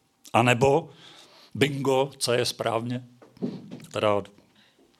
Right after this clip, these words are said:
tak si to osobuju, to právo <laughs> tady říct.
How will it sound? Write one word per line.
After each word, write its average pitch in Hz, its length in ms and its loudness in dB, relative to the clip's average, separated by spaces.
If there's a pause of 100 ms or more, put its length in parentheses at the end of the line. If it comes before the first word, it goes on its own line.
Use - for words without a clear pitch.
(1800)
tak - 200 -8
si 104 180 0
to 107 160 -2
osobuju, 110 480 2
to 117 140 -2
právo 107 640 0
<laughs> - 100 -20
tady 113 280 -10 (400)
říct. 110 420 -6